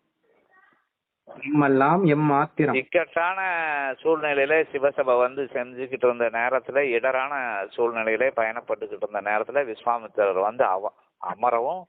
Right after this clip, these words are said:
Speaker 2: ஆ, வெளிப்படையா வாய் விட்டே சொன்னோம். விஸ்வாமித்திரர் வந்து அமர்ந்துட்டாரு. இப்ப ம-, இப்ப இந்த நேரம் வந்து நானே சொன்னேன் வாய் விட்டு,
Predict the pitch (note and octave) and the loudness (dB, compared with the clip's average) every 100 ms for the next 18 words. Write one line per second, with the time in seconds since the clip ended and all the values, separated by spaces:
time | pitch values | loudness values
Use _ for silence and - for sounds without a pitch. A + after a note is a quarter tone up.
0 | _ _ _ _ _ _ - - D#2 D2+ | _ _ _ _ _ _ -8 -2 0 2
1 | D#2+ G2 C3+ C#3 D3 D3+ D#3 A2+ A2 C#3 | 2 0 -2 -2 -2 0 -2 -2 -2 -2
2 | C#3 C3 D3+ D#3 - A#2+ A2 A2+ - A2 | -6 -4 2 2 0 -4 -2 -2 -2 -4
3 | - A#2 A2 G#2+ G#2+ G#2 A2+ A2 G2+ A2 | 0 -2 -2 -2 0 0 0 -2 -2 -4
4 | G#2+ A2+ A#2 C3+ - G#2+ G2+ G2+ G2 G2 | 0 2 2 -2 -4 -4 0 0 0 -2
5 | G#2+ G2+ G2+ A2 G2 G#2+ A#2+ A2 G#2+ A2+ | -4 -4 -2 -4 -2 -2 -2 -6 -8 -2
6 | D3 D#3 - _ - G#2 A#2+ D3 C3 A2+ | -2 -2 -12 _ -4 -2 -4 -8 -10 -8
7 | G#2 G2 G#2 G#2 G2+ - A#2 | -4 -2 -2 -4 -12 -10 -10